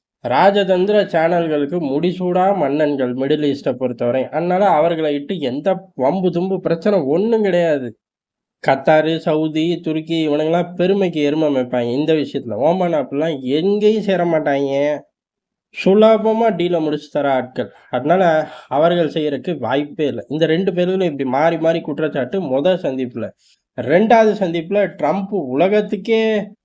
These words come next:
ஒரு ஆப்பு, அதிர்ச்சி எல்லாத்தையும் சேர்த்து கொடுத்தார். என்ன அப்படின்னா, யுரேனியத்தை பூரா தூக்கிட்டு போய் ரஷ்யால வச்சிரு அப்படின்னு. அப்ப ஈரான்ல என்ன பண்றது? விவசாயமா? அப்படிங்கிற மாதிரி தான் ஆயிப்போச்சு. ஈரானும் பயந்துகிட்டு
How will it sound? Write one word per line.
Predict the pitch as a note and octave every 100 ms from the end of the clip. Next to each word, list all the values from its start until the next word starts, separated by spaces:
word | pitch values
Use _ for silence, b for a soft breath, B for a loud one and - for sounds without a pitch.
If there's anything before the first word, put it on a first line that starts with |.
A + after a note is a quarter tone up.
| _
ஒரு | D3+ C#3+
ஆப்பு, | D3 E3+ F3 E3+ D#3+
அதிர்ச்சி | C3+ D#3 E3+ - D#3+ C3
எல்லாத்தையும் | B2+ D#3+ E3 F3+
சேர்த்து | - E3 D#3+
கொடுத்தார். | C#3+ C#3 B2+ - A2+ A2+
என்ன | C3+ E3 F#3 D#3+
அப்படின்னா, | - C#3 E3 G3 F#3 b b b - C3 B2 A2+
யுரேனியத்தை | B2+ F#3+ A3 G#3 F#3+ E3+ C#3+
பூரா | G3 A3
தூக்கிட்டு | G3 G3 F#3 E3+
போய் | F3
ரஷ்யால | D3 C3 - G3 D3+
வச்சிரு | C3+ - D3 C#3+ B2+
அப்படின்னு. | B2 A#2
அப்ப | A#2 C#3+ E3+
ஈரான்ல | C#3+ F#3 F#3+ E3
என்ன | C#3 C#3 E3+
பண்றது? | C#3 B2 B2 C#3
விவசாயமா? | D3+ D#3+ E3 C#3+ D3 E3+ D#3+ - - _ _ _ _ _ _ -
அப்படிங்கிற | C3+ C#3+ E3 E3+
மாதிரி | D3+ C#3+ D3
தான் | D#3+ D3
ஆயிப்போச்சு. | D3 C#3+ C#3 F3
ஈரானும் | A#3 F#3 G3 F#3+ F#3+ F#3
பயந்துகிட்டு | D3+ F3 F#3 E3+ F#3